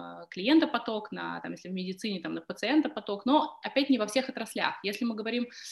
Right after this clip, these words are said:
о некоторых отраслях, то это им и не нужно подключать к пиару, они и не стараются привлечь больше клиентов, им просто нужно создать определённый имидж, потому что они понимают, что они, например, работают там в би ту джи,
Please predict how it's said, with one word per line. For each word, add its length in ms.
о 560
некоторых 360
отраслях, 380
то 100
это 160
им 260
и 120
не 140
нужно 380
подключать 600
к 100
пиару, 360
они 240
и 240
не 100
стараются 600
привлечь 300
больше 260
клиентов, 460
им 80
просто 280
нужно 220
создать 400
определённый 540
имидж, 380
потому 260
что 140
они 120
понимают, 400
что 140
они, 140
например, 240
работают 400
там 140
в 20
би 100
ту 140
джи, 340